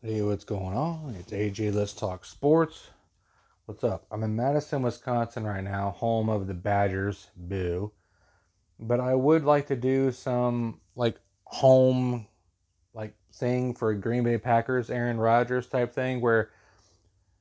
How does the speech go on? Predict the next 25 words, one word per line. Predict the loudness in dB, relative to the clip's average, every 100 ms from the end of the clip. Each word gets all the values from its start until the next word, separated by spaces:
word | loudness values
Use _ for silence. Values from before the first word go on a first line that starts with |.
| _ _
where | 0 2 2
is | 0 -2 -2
Aaron | 0 0 2
Rodgers | 4 4 2
gonna | 0 -2 2
go? | 4 4
Will | 4 2
he | 2 -2
stay | -4 -2 2 4 2
in | 0 -2
Green | -2 0
Bay, | 0 2 2 0 -2
or | -2 0
will | 4 6 4
he | 2 -2
go | -2 0 2 0
somewhere | -2 -6 -4 -2 -2 -2
else? | 0 0 0 -4
Are |
they | -2
gonna | -2 0
get | 0 0
rid | 0
of | 0
him? | 0